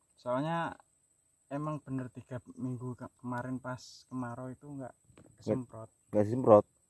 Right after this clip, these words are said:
Speaker 1: Iya.
Speaker 2: Hmm. Ini sudah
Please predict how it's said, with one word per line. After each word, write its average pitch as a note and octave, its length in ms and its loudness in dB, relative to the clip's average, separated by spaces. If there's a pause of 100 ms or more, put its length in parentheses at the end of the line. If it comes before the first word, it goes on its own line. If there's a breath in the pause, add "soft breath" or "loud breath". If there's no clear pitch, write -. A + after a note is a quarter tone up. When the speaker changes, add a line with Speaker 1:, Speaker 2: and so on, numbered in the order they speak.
(420)
Speaker 1:
Iya. A#2 240 -8
Speaker 2:
Hmm. A#2+ 560 -6 (1600)
Ini D#3 160 2
sudah F3+ 240 10